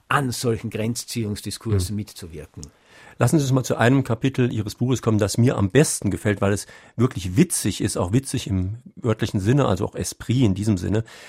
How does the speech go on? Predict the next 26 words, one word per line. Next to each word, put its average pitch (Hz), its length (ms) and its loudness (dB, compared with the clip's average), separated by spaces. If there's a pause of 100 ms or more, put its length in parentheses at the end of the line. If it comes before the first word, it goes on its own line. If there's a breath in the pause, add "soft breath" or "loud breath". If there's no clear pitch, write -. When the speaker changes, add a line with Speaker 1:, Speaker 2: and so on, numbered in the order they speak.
(160 loud breath)
Speaker 2:
Und 131 140 4
da 123 80 6
geht's 139 220 0
um 113 160 4
Lärm. 98 460 2 (440 loud breath)
Und 113 100 2
was 135 120 2
mir - 120 4
auch 151 180 0
wirklich 175 260 2
nicht 156 160 0
mehr 117 140 4
klar 139 380 2
war, 123 300 2 (320 loud breath)
aber 107 140 0
es 95 140 -4
ist - 140 -6
mir 110 80 2
sofort 120 320 -4
wieder 107 240 0 (120)
<laughs> - 120 -8
klar 120 240 2
geworden 127 360 2
durch 104 160 0
Ihr 104 120 0
Buch, 113 200 0